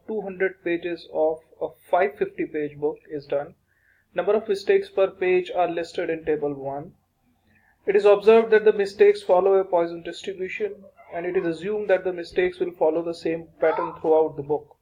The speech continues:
Then I have to find that how many pages in the total book, which is of five fifty pages, have five mistakes,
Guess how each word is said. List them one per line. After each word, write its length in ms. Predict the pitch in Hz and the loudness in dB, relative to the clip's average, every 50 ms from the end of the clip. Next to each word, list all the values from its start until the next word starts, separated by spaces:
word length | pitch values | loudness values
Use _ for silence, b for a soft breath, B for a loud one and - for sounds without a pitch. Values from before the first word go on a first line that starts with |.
| _ _ _ _ _ _ _ _ _ _ _ _ - | _ _ _ _ _ _ _ _ _ _ _ _ -4
Then 100 | 175 175 | 0 2
I 40 | |
have 180 | 180 185 185 - | 2 2 2 0
to 80 | 220 208 | 0 2
find 280 | - 214 202 202 196 | 4 4 4 4 4
that 140 | 202 196 196 | 2 2 4
how 140 | 185 185 190 | 4 2 2
many 180 | 196 196 196 | 2 0 -2
pages 380 | 190 - 190 180 175 190 196 196 | 0 2 2 4 4 4 4 2
in 80 | 196 196 | 0 -4
the 80 | 196 | 0
total 360 | - - 202 196 196 196 190 | 4 6 6 6 6 4 2
book, 280 | - 170 165 - - - _ | 2 0 -4 -6 -10 -14 _
which 180 | 160 156 156 - | -10 -8 -8 -6
is 120 | 165 160 | -4 -2
of 220 | 170 160 156 - - | -2 -2 -2 -2 -4
five 180 | 151 147 147 | -4 -4 -4
fifty 220 | - 160 - - - | -6 -8 -8 -10 -8
pages, 320 | - 156 147 147 151 151 | -6 -6 -6 -4 -4 -6
have 160 | 151 147 147 _ | -6 -8 -6 _
five 220 | - 151 156 165 165 | -2 0 0 -2 -4
mistakes, 720 | 165 160 160 - - 170 165 165 165 165 165 - - - | -8 -12 -10 -10 -6 -4 -4 -4 -4 -6 -10 -16 -20 -20